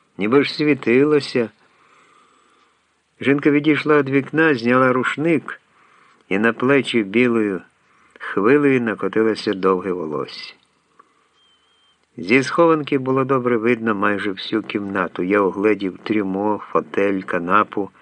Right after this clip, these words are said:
вкриту темно-червоним пледом,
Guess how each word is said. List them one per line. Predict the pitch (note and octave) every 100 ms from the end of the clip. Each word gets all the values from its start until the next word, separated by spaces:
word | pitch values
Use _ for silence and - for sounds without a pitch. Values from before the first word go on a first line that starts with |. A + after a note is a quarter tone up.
| - - - - _ _ _ _ _
вкриту | - G#2 F#2+ G2+
темно-червоним | G#2+ G2+ G#2 - G#2 G2 G2 F#2+
пледом, | - G2+ F#2+ F#2+